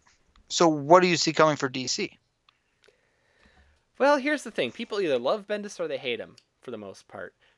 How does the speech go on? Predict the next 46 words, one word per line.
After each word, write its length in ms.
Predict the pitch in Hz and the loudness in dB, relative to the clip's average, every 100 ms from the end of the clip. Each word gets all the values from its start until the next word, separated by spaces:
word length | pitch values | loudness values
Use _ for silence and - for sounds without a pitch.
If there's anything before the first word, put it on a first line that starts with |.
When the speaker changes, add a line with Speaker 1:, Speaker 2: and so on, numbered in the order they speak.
| - | -6
Speaker 2:
Um, 300 | 131 131 135 _ _ | -2 -2 -2 _ _
he 180 | 220 | -10
has 100 | 220 | -10
a 60 | 220 | -8
very 180 | 214 196 | -8 -8
unique 280 | 185 175 - | -8 -10 -6
dialogue 500 | 127 123 127 123 - | -4 -2 -4 -6 -8
style 320 | 131 123 117 | -6 -4 -6
and 80 | 113 | -6
writing 240 | 107 107 | -8 -8
style. 260 | - 113 110 | -10 -6 -6
He's 160 | 131 | -8
kind 200 | - 143 | -8 -8
of 80 | 131 | -8
famous 340 | 143 131 135 | -8 -8 -10
for 120 | - 131 | -12 -10
the 120 | 113 | -10
decompression 1000 | 123 135 135 123 123 117 - 127 123 135 _ _ _ _ _ _ | -10 -16 -12 -8 -4 -4 -4 -6 -6 -16 _ _ _ _ _ _
model 560 | 127 120 123 127 131 _ _ _ - | -8 -4 -4 -4 -6 _ _ _ -14
of 200 | 117 113 | -14 -14
storytelling. 640 | - 127 127 131 123 123 | -10 -6 -6 -8 -12 -10
We, 220 | 120 120 - | -12 -12 -12
that, 220 | 117 - _ | -12 -12 _
you 140 | - 120 | -18 -12
know, 100 | 110 | -10
kinda 220 | - 117 | -8 -8
like 160 | 113 110 | -8 -8
it's 180 | 131 - | -12 -10
six 280 | - - 127 | -8 -8 -8
issues 420 | 120 131 127 - | -8 -8 -8 -8
per 160 | 135 | -12
story 360 | 123 - 120 120 | -10 -8 -6 -4
arc 240 | 120 120 | -4 -6
usually, 260 | 127 120 120 | -10 -12 -12
so 120 | - | -10
it 100 | 113 | -10
fits 240 | - - 117 | -10 -14 -10
nicely 260 | 113 123 | -10 -10
in 80 | 117 | -14
a 60 | 117 | -12
trade 240 | 123 113 | -12 -12
paperback, 600 | - 107 110 107 107 - | -14 -14 -10 -8 -10 -12
kinda. 260 | 107 104 101 _ _ _ _ - | -18 -18 -18 _ _ _ _ -10
It's 120 | 120 | -2
Speaker 1:
Yeah. 180 | 117 110 | 2 2
Speaker 2:
the, 120 | 170 | 0